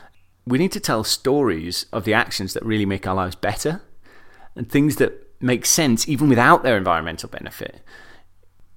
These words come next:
Your spouse or your friend that couldn't give a monkeys about climate should be convincible to take up some of these changes. We need system change. But the world can't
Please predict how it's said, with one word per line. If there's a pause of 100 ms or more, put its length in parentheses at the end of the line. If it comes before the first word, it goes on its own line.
(220)
Your
spouse
or
your
friend
that
couldn't
give
a
monkeys
about
climate (600)
should
be (220)
convincible
to
take
up
some
of
these
changes. (1200)
We
need
system
change. (1160)
But
the
world
can't